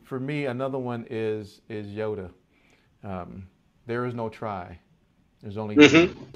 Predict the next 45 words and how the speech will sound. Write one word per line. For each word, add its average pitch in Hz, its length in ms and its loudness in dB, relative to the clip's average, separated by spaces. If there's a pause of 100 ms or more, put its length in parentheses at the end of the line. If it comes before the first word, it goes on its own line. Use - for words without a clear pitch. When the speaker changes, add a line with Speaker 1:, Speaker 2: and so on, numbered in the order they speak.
(180)
Speaker 1:
Like, 92 240 -10 (200)
Speaker 2:
Mm-hmm. 151 320 8
Speaker 1:
there's, 117 260 -4
Speaker 2:
Mm-hmm. 127 300 0 (140)
Speaker 1:
there 120 140 -4
is 120 80 -6
no 110 120 -6
try. - 320 -12
We 117 200 -6
either 147 220 -4
gonna 180 220 -4
do 180 140 -2
it 165 60 -4
or - 40 -6
you're 127 80 -8
not. 117 260 -8 (420)
And 101 140 -10
so, 92 340 -6
Speaker 2:
Mm-hmm. 185 300 4 (580)
Speaker 1:
but 101 120 -14
yeah. 95 220 -12 (500)
So 147 240 -4
would 135 280 -4
that 165 220 -2
be 175 80 -2
the 135 120 -4
same 147 320 -6
piece 139 240 -8
of 143 60 -8
advice 123 380 -6
you 131 80 -6
would 117 140 -6
give 117 340 -4 (680)
to 117 400 -6
anyone 123 360 -4
getting 117 220 -4
into 113 240 -8
this 113 180 -10
music 113 300 -10
industry 113 320 -10
today? 131 560 -8
Or 123 200 -6
are 117 40 -8
there 120 260 -8
other 113 460 -8